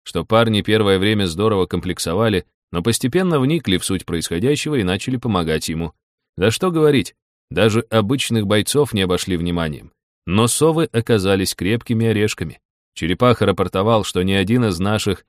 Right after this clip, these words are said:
не поддался очарованию столичных соблазнов. Далее наш главный дипломат рассказал нам вкратце о самых сильных родах и кланах,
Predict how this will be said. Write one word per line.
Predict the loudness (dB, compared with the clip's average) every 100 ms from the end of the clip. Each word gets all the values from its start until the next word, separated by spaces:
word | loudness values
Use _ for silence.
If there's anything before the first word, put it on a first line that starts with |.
| _ -2
не | -2 2
поддался | 0 2 2 2 0 -2
очарованию | -2 0 0 0 -2 -2
столичных | -4 -6 -6 -8 -8
соблазнов. | -6 -6 -6 -8 -12 -18 _ _ _ _ _ _ _ _ _ _ _ _ _ -6
Далее | 0 2 4 4
наш | 2 2
главный | 4 4 4
дипломат | 2 2 2 2 0
рассказал | -2 0 0 2 4 4
нам | 2 -2
вкратце | 0 0 0 -4 -4
о | -4
самых | -2 0 0 0
сильных | -2 0 0 0
родах | 0 0 0 0
и | -4
кланах, | -2 -2 -2 -4